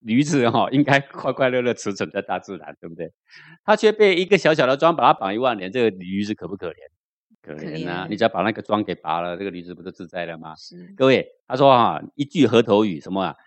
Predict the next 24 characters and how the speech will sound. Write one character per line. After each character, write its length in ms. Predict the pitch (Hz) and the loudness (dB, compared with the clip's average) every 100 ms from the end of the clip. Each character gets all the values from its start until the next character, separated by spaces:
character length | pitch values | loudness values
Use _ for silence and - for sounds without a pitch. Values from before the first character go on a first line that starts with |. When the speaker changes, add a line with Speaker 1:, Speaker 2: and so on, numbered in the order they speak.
| _ _ - | _ _ 4
Speaker 1:
就 140 | 196 | 4
是 40 | 202 | 4
说 100 | 165 | 0
你 240 | 120 120 | 2 0
这 180 | 117 196 | 2 0
些 400 | - 190 175 202 - _ _ | 2 4 2 0 -12 _ _
看 240 | 202 175 | -2 -2
似 260 | 156 196 156 | -2 0 0
虚 320 | - 185 185 | -2 -6 -6
玄、 280 | - 117 120 | -2 2 2
听 200 | - 170 | 2 0
似 220 | 165 170 | 2 -2
虚 400 | - - 208 190 | -2 -4 0 0
玄、 320 | 170 117 120 | 0 0 -2
迎 200 | 123 151 135 | 0 2 4
合 180 | 131 | 4
人 180 | 127 123 | 4 2
心 160 | 135 170 | 2 2
的 120 | 156 | 2
这 140 | 165 139 | 4 2
些 260 | 135 131 | 2 2
话， 260 | 139 101 - _ _ _ | 4 2 0 _ _ _
就 140 | 180 | 0
像 180 | 160 180 | 2 2